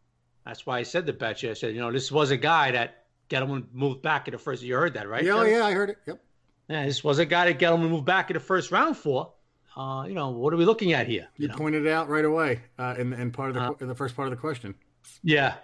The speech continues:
Speaker 1: yeah. So, um, you know, Jerry, we're ten games in, and there's absolutely no hope right now, no progress at all with this football team.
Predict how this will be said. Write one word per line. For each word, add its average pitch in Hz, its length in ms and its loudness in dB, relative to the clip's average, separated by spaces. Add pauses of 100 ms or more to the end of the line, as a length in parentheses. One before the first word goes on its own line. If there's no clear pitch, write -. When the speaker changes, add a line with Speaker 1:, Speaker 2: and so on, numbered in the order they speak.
Speaker 1:
yeah. 147 240 2
So, 139 360 4
um, 135 440 4 (800)
you 226 80 -8
know, - 160 4
Jerry, 214 300 6
we're 190 100 4
ten 214 280 -2
games 196 280 2
in, 147 260 0 (1160)
and 139 220 -4
there's 131 160 -4
absolutely 151 640 0
no 147 440 6
hope 131 360 -2
right 120 220 -4
now, 117 200 0
no 131 180 2
progress 123 480 0
at - 60 -12
all 117 200 0
with 98 100 -10
this 110 140 -6
football 95 340 -10
team. 101 260 -10